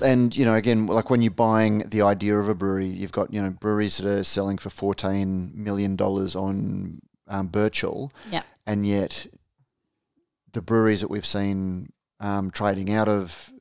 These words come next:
Speaker 1: administration, selling out of administration, or even just selling aren't getting prices like that. Um, and yet, um,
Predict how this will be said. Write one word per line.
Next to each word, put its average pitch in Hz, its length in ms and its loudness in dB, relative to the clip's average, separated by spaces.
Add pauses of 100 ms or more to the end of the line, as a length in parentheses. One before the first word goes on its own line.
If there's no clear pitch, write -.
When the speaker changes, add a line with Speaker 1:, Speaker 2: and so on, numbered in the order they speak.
(120)
Speaker 1:
administration, 98 720 -4
selling 104 380 0
out 98 80 -2
of 92 100 -6
administration, 95 720 -4
or 98 80 0
even 95 180 -2
just 95 240 -4
selling 101 520 0 (100)
aren't 95 220 -8
getting 98 260 -6
prices 95 420 -6
like 98 260 -6
that. 101 280 -4 (560)
Um, 101 500 0
and 110 160 4
yet, 110 220 4 (760)
um, 101 640 2